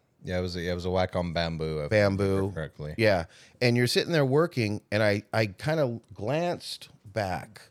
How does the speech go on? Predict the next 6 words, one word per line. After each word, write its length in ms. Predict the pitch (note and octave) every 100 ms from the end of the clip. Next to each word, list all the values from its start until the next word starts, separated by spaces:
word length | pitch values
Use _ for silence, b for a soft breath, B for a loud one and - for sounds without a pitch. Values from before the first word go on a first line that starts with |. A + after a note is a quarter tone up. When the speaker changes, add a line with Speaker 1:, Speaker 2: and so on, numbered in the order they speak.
| b b b b b _ _
Speaker 2:
at 220 | G2+ F#2+ -
you, 300 | E2+ D2 C#2 _ -
Speaker 1:
Mm-hmm. 240 | G2+ F#2 F#2
Speaker 2:
and 140 | G#2+
I 160 | G#2 G#2
see, 480 | - C#3 C3+ C3